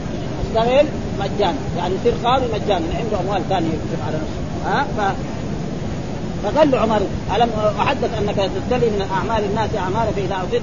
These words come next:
كرهتها؟" فقلت: "بلى"، يعني نعم صحيح. فقال عمر: "آه، ما تريد؟" آه،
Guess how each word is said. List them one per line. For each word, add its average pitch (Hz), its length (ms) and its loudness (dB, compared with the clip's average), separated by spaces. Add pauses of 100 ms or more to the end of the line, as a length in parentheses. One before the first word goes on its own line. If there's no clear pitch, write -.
كرهتها؟" 262 420 0
فقلت: 220 420 -2
"بلى"، 254 220 2 (420)
يعني 214 220 0
نعم 294 280 4
صحيح. 190 200 0 (240)
فقال 214 280 2
عمر: 208 260 0 (340)
"آه، 185 240 2 (280)
ما 277 140 4
تريد؟" 226 300 4 (340)
آه، 196 120 0